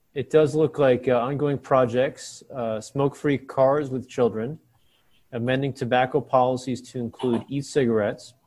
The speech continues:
smoke-free multi-unit housing, tobacco-free campuses for all health and educational facilities,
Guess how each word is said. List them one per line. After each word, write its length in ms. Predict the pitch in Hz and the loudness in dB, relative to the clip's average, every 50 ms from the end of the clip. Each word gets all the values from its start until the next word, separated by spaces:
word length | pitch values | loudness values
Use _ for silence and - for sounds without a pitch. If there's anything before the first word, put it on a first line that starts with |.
| _ _ _ _ _ _ _ _ _ _ _ | _ _ _ _ _ _ _ _ _ _ _
smoke-free 580 | - - - 135 135 147 147 - - 156 139 | -18 -6 -2 0 2 2 0 0 0 0 2
multi-unit 840 | 123 120 117 127 131 - 147 131 123 120 127 135 131 135 143 - - | 2 2 0 0 -2 0 0 0 2 2 0 -2 -4 -4 -6 -8 -12
housing, 560 | - - 120 120 120 107 107 101 107 127 143 _ _ _ _ _ _ _ _ _ _ _ _ _ _ _ _ | -6 -2 0 0 0 0 -4 -6 -8 -10 -12 _ _ _ _ _ _ _ _ _ _ _ _ _ _ _ _
tobacco-free 580 | - 123 135 135 127 - 135 - - 147 139 127 | -2 2 2 2 4 2 0 0 2 0 0 0
campuses 680 | - - 143 139 139 - 151 131 - 143 139 127 - | 0 -2 -2 -2 0 -2 -2 -2 -2 -2 -4 -4 -4
for 140 | - 127 120 | -6 -8 -6
all 280 | - 117 123 135 139 131 | -2 0 2 2 2 0
health 360 | - - 135 135 135 131 - | 0 0 0 0 0 0 -2
and 80 | 117 113 | -2 -2
educational 540 | 117 113 - - - 123 123 123 127 127 117 | -2 -4 -4 -4 -2 -2 -2 -2 -4 -8 -8
facilities, 760 | - - 113 - - 113 101 98 101 110 120 123 - - | -8 -12 -6 0 0 2 2 2 0 -2 -4 -6 -8 -16